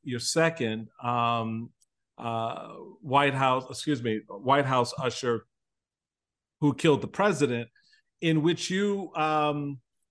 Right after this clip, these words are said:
you sort of bring a lot of that intrigue, uh, right, right to the table, which I love. So just to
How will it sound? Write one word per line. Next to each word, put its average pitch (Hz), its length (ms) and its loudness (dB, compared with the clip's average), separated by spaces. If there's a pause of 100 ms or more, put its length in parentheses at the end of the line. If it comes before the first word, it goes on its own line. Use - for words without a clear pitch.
(180)
you 175 120 2
sort 320 220 -2
of 196 140 2
bring 214 240 6
a 185 60 4
lot 160 360 6
of 175 160 -2
that 156 240 -2 (220)
intrigue, 165 800 2
uh, 139 480 0
right, 147 380 0 (140)
right 165 360 0
to 185 140 -2
the 151 120 0
table, 139 600 -2
which 123 200 -4
I 127 80 0
love. 151 300 2
So 147 220 0
just 214 260 -2
to 165 140 0